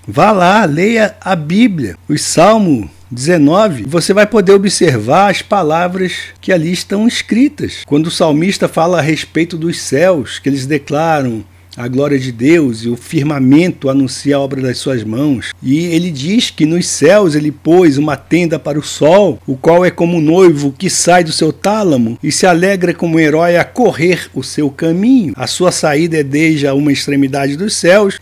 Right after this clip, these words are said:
e o seu curso até a outra extremidade, e nada se esconde ao seu calor. Claramente esse salmo afirma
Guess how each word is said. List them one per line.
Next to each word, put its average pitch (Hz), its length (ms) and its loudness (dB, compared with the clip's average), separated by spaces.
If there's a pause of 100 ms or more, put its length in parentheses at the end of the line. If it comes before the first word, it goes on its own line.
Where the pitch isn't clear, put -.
e 143 100 0
o 165 80 2
seu 262 340 2
curso 220 1080 4
até 151 320 0
a 175 80 4
outra 202 420 4
extremidade, 170 1040 -2 (180)
e 147 120 2
nada 185 360 0
se 220 200 -2
esconde 190 760 -4
ao 170 220 -4
seu 165 320 -4
calor. 175 720 -4
Claramente 226 800 0
esse 180 180 -2
salmo 160 800 -2
afirma 147 760 -2